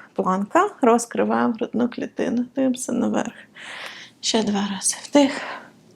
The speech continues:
видих і останній раз вдих і видих.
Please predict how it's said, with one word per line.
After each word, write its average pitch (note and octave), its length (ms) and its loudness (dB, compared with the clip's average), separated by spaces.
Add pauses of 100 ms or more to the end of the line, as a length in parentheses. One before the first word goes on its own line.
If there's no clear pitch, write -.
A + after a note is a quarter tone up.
(1400)
видих G#3 720 6
і B3 140 10
останній G#3 640 4 (120)
раз - 280 -4
вдих C4 300 6 (1800)
і C4 300 10
видих. - 540 -8